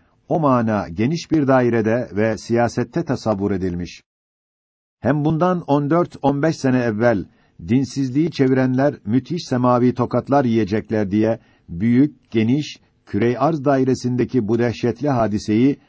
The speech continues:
dar bir memlekette ve mahdut insanlarda tasavvur etmiş. Halbuki istikbal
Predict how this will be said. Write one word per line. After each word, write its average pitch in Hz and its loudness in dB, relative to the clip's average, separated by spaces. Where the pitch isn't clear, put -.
dar 143 2
bir 135 2
memlekette 120 0
ve 107 0
mahdut 120 -2
insanlarda 120 0
tasavvur 113 -2
etmiş. - -6
Halbuki 127 -2
istikbal 127 2